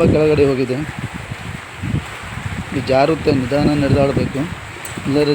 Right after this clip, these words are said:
ಜಾರಿದ್ರೆ ಸೀದಾ ನೀರಿಗೆ ಬೀಳ್ತಾರೆ. ನೋಡಿ, ಇದು ಒಳಗಡೆ ಇದೆಯಲ್ವ, ಈ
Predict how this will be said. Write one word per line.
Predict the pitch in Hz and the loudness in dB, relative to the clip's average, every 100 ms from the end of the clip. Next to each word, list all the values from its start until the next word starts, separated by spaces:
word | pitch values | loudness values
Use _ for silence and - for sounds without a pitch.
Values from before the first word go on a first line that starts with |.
| 131 | 2
ಜಾರಿದ್ರೆ | 135 143 143 139 - | 2 2 0 -2 -2
ಸೀದಾ | 139 143 | 0 2
ನೀರಿಗೆ | 139 147 147 131 | 4 4 4 2
ಬೀಳ್ತಾರೆ. | 131 127 127 147 156 - - - - - - - - - - - - - - - - | 0 0 0 0 0 0 -2 -6 -6 -6 -6 -6 -6 -6 -6 -6 -8 -6 -6 -6 -4
ನೋಡಿ, | 123 143 - - - - - - | -4 -4 -6 -10 -8 -8 -6 -4
ಇದು | - 131 | 0 2
ಒಳಗಡೆ | 139 139 139 | 4 4 2
ಇದೆಯಲ್ವ, | 131 131 131 151 - - - - - - - - | 2 2 2 2 0 -6 -8 -12 -12 -10 -2 -2
ಈ | - | 0